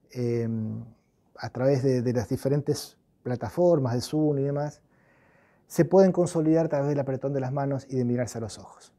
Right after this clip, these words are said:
Creo que va a ser un gran encuentro, estoy con, estamos todos con mucha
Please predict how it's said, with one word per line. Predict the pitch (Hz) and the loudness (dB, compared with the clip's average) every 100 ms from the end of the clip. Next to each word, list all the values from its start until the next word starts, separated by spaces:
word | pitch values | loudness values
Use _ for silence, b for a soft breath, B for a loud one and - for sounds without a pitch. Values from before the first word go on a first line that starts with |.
| _ _ _ | _ _ _
Creo | 147 147 139 | 2 4 4
que | 139 135 127 123 117 | 2 2 2 0 0
va | 131 | -2
a | |
ser | - | -2
un | 151 | 0
gran | 147 151 | 2 2
encuentro, | 143 170 180 170 151 | 2 2 4 0 -2
estoy | - - - 147 139 139 131 | -8 -10 0 4 4 4 2
con, | - 127 127 123 123 | 0 -2 -2 -2 -4
estamos | - - 214 170 - | -6 2 4 4 0
todos | 156 143 | -2 -2
con | 131 135 | -2 -6
mucha | 131 139 135 135 123 123 120 | -4 -4 -4 -4 -4 -4 -6